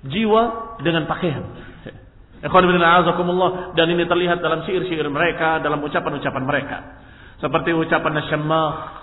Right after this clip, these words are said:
dalam syairnya, "Ramauha bi athwabin khifafin fala tara laha syabahan illa an-na'amal munaffari."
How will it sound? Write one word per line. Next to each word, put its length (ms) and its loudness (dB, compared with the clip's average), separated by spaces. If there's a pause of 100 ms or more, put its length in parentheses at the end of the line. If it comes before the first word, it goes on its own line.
(840)
dalam 280 0
syairnya, 460 0 (340)
"Ramauha 800 4
bi 80 2
athwabin 720 2 (160)
khifafin 760 2
fala 400 6
tara 360 6
laha 480 2
syabahan 420 4 (420)
illa 320 4
an-na'amal 720 2
munaffari." 600 2